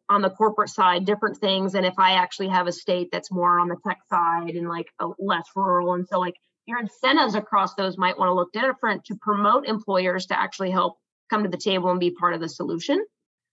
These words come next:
Um, and so I think it's really important for all actors to understand it's not just, like, a one size fits all. We actually need to make sure that we're,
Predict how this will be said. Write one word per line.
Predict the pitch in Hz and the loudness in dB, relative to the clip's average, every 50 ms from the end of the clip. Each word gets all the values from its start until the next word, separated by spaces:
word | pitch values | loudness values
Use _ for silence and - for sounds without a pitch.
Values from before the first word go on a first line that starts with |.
| _ _ _ - | _ _ _ 2
Um, | 226 214 202 196 190 185 180 180 185 | 2 4 4 4 4 4 4 4 2
and | 190 202 | 0 -2
so | - 247 | -2 -2
I | 240 | -2
think | 220 226 233 240 254 | 0 0 -2 0 -2
it's | 220 - | -2 0
really | 208 214 220 220 226 226 | 2 2 4 4 4 4
important | 220 214 - - 214 - - 190 202 196 | 2 0 -2 -2 -2 -2 -2 -2 -6 -6
for | - - 208 - - | -2 0 0 2 4
all | - 196 202 220 | 4 6 6 6
actors | 220 214 208 - - 202 175 160 | 4 4 2 0 -4 -6 -6 -4
to | 180 | -2
understand | 185 196 202 202 185 - - 190 180 185 | -2 -2 -2 -2 -4 -4 -2 0 0 0
it's | 185 180 - - | 0 -2 -2 -2
not | 214 190 180 185 190 190 | 0 2 2 2 2 0
just, | 208 196 - | -2 -4 -2
like, | 202 190 - | -4 -2 0
a | 175 175 | 0 0
one | 175 170 175 175 175 | 0 0 0 -2 -2
size | - 190 180 180 175 - - | 0 0 0 0 -2 -4 -6
fits | - - - 185 | -6 -6 -2 0
all. | 160 170 180 233 262 | 2 2 4 4 4
We | 247 208 | 2 2
actually | 185 185 185 - - 208 | 2 2 0 -2 -2 -2
need | 190 185 180 170 | -2 -2 -2 -2
to | 175 | -4
make | 175 175 170 170 | -4 -4 -4 -6
sure | - - 185 175 | -4 -4 -2 -2
that | 175 180 - | -2 -2 -2
we're, | - 180 | -2 -4